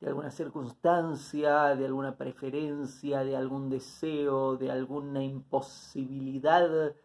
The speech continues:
de alguna, eh, dificultad no afrontada. Es la excusa. Primer motivo del por qué me equivoco es la excusa.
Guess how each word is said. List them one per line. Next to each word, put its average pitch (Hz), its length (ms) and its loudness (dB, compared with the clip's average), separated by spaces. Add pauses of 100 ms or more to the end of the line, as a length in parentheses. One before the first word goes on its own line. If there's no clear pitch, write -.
(360)
de 131 180 0
alguna, 139 800 -2 (100)
eh, 131 400 -2
dificultad 147 880 2 (220)
no 135 100 -2
afrontada. 139 840 4 (960)
Es 202 140 2
la 165 80 4
excusa. - 460 -6 (720)
Primer 185 240 0
motivo 190 480 6
del 147 160 2
por 147 300 2
qué 190 380 2
me 156 180 -12
equivoco 214 520 2
es - 100 -6
la 127 100 -4
excusa. - 360 -14